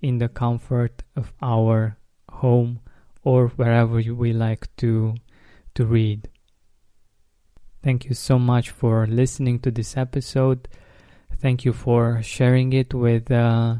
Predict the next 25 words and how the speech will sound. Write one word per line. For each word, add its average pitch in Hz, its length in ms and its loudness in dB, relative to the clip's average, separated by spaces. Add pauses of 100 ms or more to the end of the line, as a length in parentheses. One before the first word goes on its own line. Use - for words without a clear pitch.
(560)
your 123 220 2
friends 135 560 2
and 110 180 -2
family. 127 680 4 (640)
And 120 280 4
I'm 117 120 6
sure 147 260 2
that 139 180 4
right 127 260 4
now 127 260 4
you 120 640 4 (100)
can't 127 360 -4
wait 127 240 2
for - 260 0
this 117 260 -8
episode 127 600 0
to 120 100 2
end, 120 380 0
f-, - 200 -18 (160)
for - 260 4
you 127 140 8
to 131 120 -4
be 123 200 6
able 123 240 6
to 120 520 4